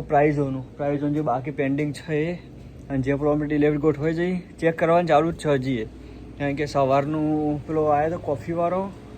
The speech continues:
જે પેલો સેલ્સમેન, તો કોફીનું બધું બતાવી દીધું.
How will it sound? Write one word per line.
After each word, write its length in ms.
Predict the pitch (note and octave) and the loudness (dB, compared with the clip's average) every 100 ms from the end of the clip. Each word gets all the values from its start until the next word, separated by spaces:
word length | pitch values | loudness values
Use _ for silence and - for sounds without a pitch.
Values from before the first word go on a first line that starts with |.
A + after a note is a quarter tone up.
| - - - - - | -16 -16 -16 -14 -2
જે 120 | C#3+ | 0
પેલો 440 | C#3+ D3+ D3 D3 D3 | 2 0 0 0 -2
સેલ્સમેન, 560 | D3 C3 B2 C3 A#2 A2+ - - - - - - | 0 0 -2 -4 -4 -10 -14 -16 -16 -14 -14 -10
તો 80 | D3+ D3 D3 C#3+ | -4 -2 -2 2
કોફીનું 340 | D3 C3+ C#3+ | 0 2 0
બધું 140 | D3+ C#3+ | 2 2
બતાવી 280 | C#3 D#3 D#3 | 2 0 0
દીધું. 320 | D#3 E3+ | 0 -2